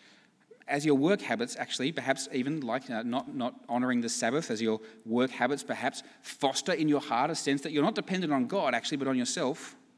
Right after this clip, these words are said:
And you don't have that interaction with people where you hear God's word and talk about it together in your church life.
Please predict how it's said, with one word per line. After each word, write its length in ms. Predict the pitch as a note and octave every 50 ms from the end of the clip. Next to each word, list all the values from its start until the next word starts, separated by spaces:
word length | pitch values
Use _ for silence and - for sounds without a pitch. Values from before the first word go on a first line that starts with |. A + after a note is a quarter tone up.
| _ _ _ _ _ _ _ _ _ _ _ _ _ _ _ _ _ _ _ _ _ _ _ _ -
And 100 | C3+ C#3+
you 80 | C#3+
don't 180 | C3+ D#3+ E3 E3
have 120 | E3+ E3
that 120 | E3 D#3+ D#3+
interaction 600 | E3 D3+ E3 D3 C#3+ D3+ E3+ G3 - - F3 C#3+
with 160 | C#3 C3+ C3+
people 280 | - C#3 C3+ D3 C#3
where 120 | C3 C3 B2
you 120 | A#2+ A#2+
hear 300 | A#2+ A#2+ B2+ C#3+ D3+ E3
God's 300 | E3 D3 C#3 C#3 C#3 C3+
word 180 | C3+ C3+ C#3 C3+
and 120 | B2+ A2+
talk 240 | - - E3+ E3+ -
about 160 | - A2+ A2
it 100 | A2+ A2+
together 320 | - A2 A#2 C3+ D#3 C3+ A2
in 80 | G#2+
your 80 | G#2 G#2
church 380 | - - - D#3+ E3 - -
life. 420 | - E2 E2+ A2 - - - -